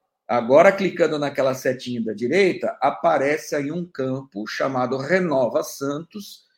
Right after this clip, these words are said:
que lá bem pequenininho tá escrito que se trata da revisão do plano diretor, né?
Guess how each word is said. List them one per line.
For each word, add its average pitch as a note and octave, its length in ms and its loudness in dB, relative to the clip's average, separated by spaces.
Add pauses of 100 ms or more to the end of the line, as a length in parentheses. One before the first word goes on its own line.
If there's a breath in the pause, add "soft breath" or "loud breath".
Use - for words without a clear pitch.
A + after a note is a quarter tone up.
(240 soft breath)
que D#3 480 -4 (540)
lá - 320 -2
bem G#4 520 0
pequenininho G3 1040 0
tá F3 120 -4
escrito E3 680 -10
que - 80 -20
se C3+ 220 -18
trata C3+ 320 -4
da B2+ 100 -4
revisão B2+ 560 -6
do A#2+ 100 -18
plano B2+ 200 -10
diretor, B2+ 640 -6
né? C3 260 -6